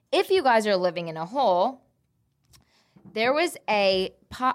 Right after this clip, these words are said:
uh, podcast, oh my God, a documentary released by the New York Times on February fifth called Framing Britney Spears.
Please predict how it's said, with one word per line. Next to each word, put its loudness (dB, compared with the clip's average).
uh, 4
podcast, -8
oh -16
my -12
God, -10
a 2
documentary 0
released 0
by 0
the -4
New -6
York -2
Times -6
on 2
February 2
fifth -2
called 2
Framing 2
Britney 4
Spears. -4